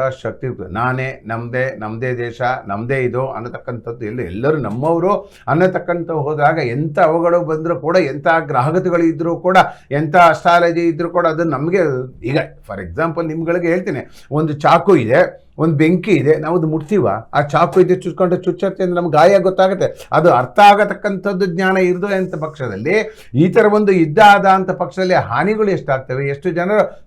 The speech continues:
ಸಾವಾಗತ್ತೆ, ಎಷ್ಟು ಜನ ನೋವಾಗತ್ತೆ, ಎಷ್ಟು ದೇಶಕ್ಕೆ ಆರ್ಥಿಕವಾಗಿ ಹಾನಿಯಾಗುತ್ತೆ ಅನ್ನತಕ್ಕಂಥ ವಿಶೇಷವಾಗಿ ಎಲ್ಲ ಪ್ರಪಂಚಾದ್ಯಂತ ನಡೆಯುತ್ತೆ. ಅದಕ್ಕೋಸ್ಕರ ಏನಕ್ಕೆ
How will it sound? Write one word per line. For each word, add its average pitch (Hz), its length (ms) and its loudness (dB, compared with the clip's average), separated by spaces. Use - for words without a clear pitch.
ಸಾವಾಗತ್ತೆ, 139 680 4
ಎಷ್ಟು 135 240 -4
ಜನ 175 140 2
ನೋವಾಗತ್ತೆ, 165 720 0
ಎಷ್ಟು 147 300 0
ದೇಶಕ್ಕೆ 190 640 -2
ಆರ್ಥಿಕವಾಗಿ 196 680 4
ಹಾನಿಯಾಗುತ್ತೆ 156 600 0
ಅನ್ನತಕ್ಕಂಥ 156 440 -4
ವಿಶೇಷವಾಗಿ 175 720 0
ಎಲ್ಲ 165 180 0
ಪ್ರಪಂಚಾದ್ಯಂತ 226 800 4
ನಡೆಯುತ್ತೆ. 170 440 -2
ಅದಕ್ಕೋಸ್ಕರ 190 560 -4
ಏನಕ್ಕೆ 180 720 -4